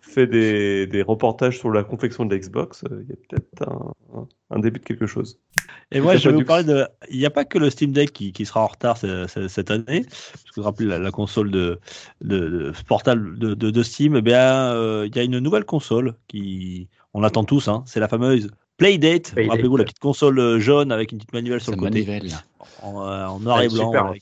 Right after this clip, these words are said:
Speaker 2: qui, voilà, qui
Speaker 1: Mm.
Speaker 2: est les, les, les, les, on va dire les, les créateurs de la, la console ont envoyé un message le onze avril dernier,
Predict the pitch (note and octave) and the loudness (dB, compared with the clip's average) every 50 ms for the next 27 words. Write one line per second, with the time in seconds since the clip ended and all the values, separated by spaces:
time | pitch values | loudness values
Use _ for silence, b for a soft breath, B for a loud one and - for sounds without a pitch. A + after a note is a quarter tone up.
0 | _ - G2 F#2 F#2 F2+ - _ - G#2+ G#2+ _ _ - G#2+ G#2 G#2 G2 G2+ G#2 | _ -18 -16 -16 -16 -16 -18 _ -20 -20 -20 _ _ -8 -4 -2 -2 -2 -2 -2
1 | G#2 - A#2 A2 G2+ G2+ G2+ G2+ G2 G2 G2+ G2+ G#2 G2+ G2 G2 G2 F#2+ G2 G2 | 0 0 2 2 0 -2 -6 -10 -12 -12 -14 -14 -16 -16 -14 -14 -12 -10 -10 -10
2 | F#2+ - - F#2 - - - - - - - - - - - - - A2 A2+ G#2+ | -10 -10 -10 -12 -12 -14 -14 -14 -14 -16 -16 -18 -20 -20 -20 -20 -10 -8 -4 -2
3 | A2+ A#2+ A2+ G#2 A#2 A#2+ A#2 A2+ A2 G#2+ G#2 G#2 G2 F#2+ F2 F2 - C#3+ - - | 0 0 0 0 0 0 0 0 0 0 0 -2 -4 -6 -8 -10 -12 -12 -12 -10
4 | - G2+ G#2 G#2 A2 G#2 G2+ F#2 F#2 F2+ F2+ F2 F2 F2+ E2+ - A2+ A#2 A2+ C3 | -8 -4 -2 -2 0 0 -2 -2 -2 -2 -2 -2 -4 -4 -4 -2 -2 0 2 2
5 | B2 A#2 A2 G#2+ G#2 G#2 G#2+ G2+ - A#2 A2+ - - B2 A#2 G#2 G2+ G#2 G#2+ A2 | 2 2 2 2 2 2 0 0 -2 -4 -2 0 2 2 2 2 2 2 4 4
6 | A2 A2 A2 A2 G#2 A#2+ A2+ G#2 G#2 G2+ A2+ A#2+ A#2 A2 A2 A2 G#2 G2+ F#2+ G#2 | 4 4 2 2 2 2 2 2 2 2 2 4 2 2 2 0 0 -2 -2 -2
7 | G#2 A2 B2 B2 | -2 -2 -4 -4